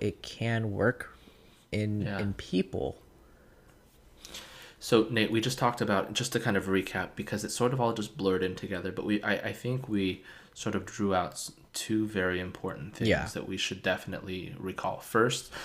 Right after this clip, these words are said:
Speaker 2: so basically we just <laughs> sort of flowed into, like, "Hey, youth ministry tips, here we go, let's do it."
Speaker 1: Yeah.
Speaker 2: <laughs> Um, and so tip number one was,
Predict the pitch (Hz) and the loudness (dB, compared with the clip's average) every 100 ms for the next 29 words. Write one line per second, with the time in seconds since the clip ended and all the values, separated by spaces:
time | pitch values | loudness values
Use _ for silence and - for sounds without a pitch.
0 | - - 131 117 - 135 143 156 147 123 | -12 4 6 6 4 4 6 4 6 6
1 | 113 123 - - - 151 - - 110 104 | 8 8 6 6 8 10 8 8 10 10
2 | 104 107 104 98 - 170 139 107 - - | 8 6 6 6 8 10 10 8 0 -8
3 | - 139 143 123 113 - 101 101 - - | 8 8 10 8 8 4 6 4 6 8
4 | 127 131 139 107 98 110 135 120 98 - | 10 12 12 12 12 8 10 12 12 8
5 | - 131 101 101 - 143 - - - - | 4 6 6 2 6 6 8 2 0 -8
6 | - - - 107 101 - 113 107 110 - | -8 0 6 8 8 4 0 4 4 6
7 | 123 117 110 117 107 90 90 92 90 85 | 4 6 4 6 6 6 4 0 0 0
8 | 82 - - | -2 -6 -10